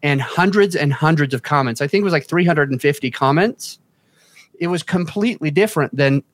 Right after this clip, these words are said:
what he had been doing all along. So if you do an engaging post, it's gonna support you. The biggest benefit is now Brad, now that Brad has tri-, triggered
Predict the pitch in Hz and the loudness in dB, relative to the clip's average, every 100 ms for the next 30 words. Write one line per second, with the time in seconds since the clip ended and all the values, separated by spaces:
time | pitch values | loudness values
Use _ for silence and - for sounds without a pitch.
0 | _ 135 156 - 151 151 139 131 131 135 | _ 0 0 2 2 2 0 -2 -2 0
1 | 131 123 _ 135 143 135 135 131 127 127 | 0 -4 _ 2 4 4 4 2 4 2
2 | 104 101 - 135 147 143 127 160 180 147 | 0 -2 -4 -4 0 0 4 6 6 4
3 | 117 117 131 147 143 - 135 185 - - | 0 0 0 0 -2 2 2 2 -4 -12
4 | _ _ _ _ _ _ _ 139 131 160 | _ _ _ _ _ _ _ -6 -4 -2
5 | 143 - 117 135 143 160 175 185 _ _ | -2 -4 -4 -2 0 0 0 -2 _ _
6 | _ 123 117 117 160 170 - 139 160 175 | _ -10 -6 -2 -2 -2 -2 -2 -2 -2
7 | 185 127 123 131 131 165 165 147 123 - | -2 -4 -2 0 2 2 2 0 -8 -4
8 | 147 135 - 139 170 185 160 123 143 143 | -4 -4 -6 -2 0 0 -2 -2 0 0
9 | 139 123 - 180 165 _ _ - 240 185 | -2 -6 -4 -4 -4 _ _ -2 0 4
10 | 180 220 | 2 2